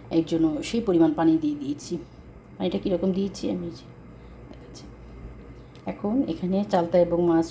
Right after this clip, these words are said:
সব কিছু মেখে নিয়েছি। এখন এই মাছটা আমি রান্না করব, একদম মাছটা মাখা মাখা হওয়া পর্যন্ত। আমি মাঝখানে আপনাদের আরেকবার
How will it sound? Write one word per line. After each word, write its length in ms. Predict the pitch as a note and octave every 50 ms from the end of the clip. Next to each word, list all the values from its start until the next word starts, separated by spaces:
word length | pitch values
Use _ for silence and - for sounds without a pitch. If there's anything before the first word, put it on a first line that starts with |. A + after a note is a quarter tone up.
| - -
সব 120 | F#3 E3+ - -
কিছু 160 | F#3 - F3 F3
মেখে 200 | E3+ E3 - F3 E3+ E3
নিয়েছি। 300 | E3 E3 E3 - - C4+ E4 - - - - - - - - - F3
এখন 160 | - - F#3+ F3+ E3 D#3+
এই 40 | E3 E3
মাছটা 200 | D#3 - - F#3 E3+
আমি 80 | E3+ E3 E3
রান্না 180 | E3 E3+ F3 F3
করব, 140 | - F3+ F#3 G#3 F#3+ E3+
একদম 240 | E3+ F3 G3 B3+ F4+ - - - - - - - - - - - - - - - -
মাছটা 240 | E3+ E3+ - - G#3+ G3 F#3+
মাখা 200 | F#3 - - F#3 E3+
মাখা 160 | E3+ - E3 C#3+
হওয়া 140 | D3 D3+ - -
পর্যন্ত। 320 | D3+ C#3+ - D3 - - C#3+ C#3+ - - - - - - - - - - - - - - - - - - - - - - - - - - - - - - - - - - - - - - - - - - - - - - - - - - - - -
আমি 120 | G3+ F#3+ F#3+ F3+
মাঝখানে 340 | F3 E3+ - - - F#3+ F#3 F3+
আপনাদের 240 | - - F3 E3 F3 E3 E3+
আরেকবার 280 | E3+ F#3+ - - E3+